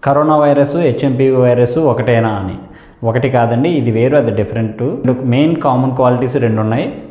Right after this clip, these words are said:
అది ఒకటి, స్ప్రెడ్ అయ్యే విధానం ఇది, అది ఒకేలా స్ప్రెడ్ అవుతుంది. రెండు, ఆ, అటాక్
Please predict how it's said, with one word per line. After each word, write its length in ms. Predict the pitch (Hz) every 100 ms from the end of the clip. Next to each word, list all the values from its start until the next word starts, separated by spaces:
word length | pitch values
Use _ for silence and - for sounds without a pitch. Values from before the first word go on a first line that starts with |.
| -
అది 140 | 110
ఒకటి, 640 | 117 123 143 165 202 - - - - -
స్ప్రెడ్ 340 | - 131 127
అయ్యే 180 | 151 160
విధానం 440 | 139 123 143 143 151
ఇది, 280 | 120 127
అది 180 | 135 123
ఒకేలా 400 | 123 104 127 120
స్ప్రెడ్ 280 | - 110 104
అవుతుంది. 480 | 110 107 104 143 -
రెండు, 540 | 113 135 160 208 - - - - - _ _ -
ఆ, 380 | 127 113 110 -
అటాక్ 360 | 135 170 165